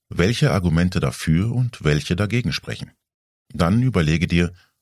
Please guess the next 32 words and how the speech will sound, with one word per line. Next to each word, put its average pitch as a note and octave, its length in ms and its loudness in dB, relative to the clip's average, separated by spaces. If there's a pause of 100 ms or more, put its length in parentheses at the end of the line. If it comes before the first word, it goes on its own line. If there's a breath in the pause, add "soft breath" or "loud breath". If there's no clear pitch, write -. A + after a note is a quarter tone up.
(180)
ob G#2 180 0
du C3 100 2
mit B2 140 2
einem G#2 240 2
erfahrenen F#2+ 560 2
Menschen D#2+ 340 2
darüber E2+ 300 0
sprechen - 400 -4
möchtest. - 540 -14 (280)
Wenn C#2 220 0
ja, C#2 300 0
mache A2+ 340 0
es. - 240 -6 (680 soft breath)
Ganz A2 260 0
wichtig. - 420 -8 (520)
Setze G#2 360 0
dir G#2+ 160 2
heute G2+ 240 0
schon G2+ 260 0
eine G2 180 0
Deadline, E2 560 0 (380 soft breath)
bis F#2 200 0
wann B2 200 2
du B2 80 0
dich A#2+ 160 -2
entschieden A2 480 0
haben C#2+ 160 0
möchtest - 480 -2
und A2+ 200 -2
entscheide F#2+ 520 0
dann F#2+ 300 -2
definitiv. - 880 -2